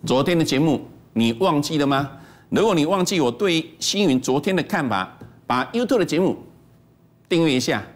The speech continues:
拿出来复习一下功课。成本拉开五成，你就让它震吧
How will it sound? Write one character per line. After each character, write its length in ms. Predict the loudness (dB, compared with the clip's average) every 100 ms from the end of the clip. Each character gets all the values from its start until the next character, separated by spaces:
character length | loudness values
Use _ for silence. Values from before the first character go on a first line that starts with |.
| -20 _ _
拿 220 | -4 -2 0
出 160 | 0
来 160 | 0 -2 -6 -20
复 260 | -4 0 0
习 160 | 0
一 20 |
下 140 | -2 -2
功 240 | -2 -4
课。 220 | -2 -4 -6 -16 -18 -20 -20 -16
成 280 | -4 0 0
本 240 | 2 0 2
拉 240 | 0 0
开 240 | 0 -2 -2
五 160 | -4 -4
成， 280 | -2 -4 -4 -6
你 180 | -2 0
就 120 | 2
让 180 | 0 0
它 100 | -2
震 320 | 0 0 0
吧 240 | -2 -8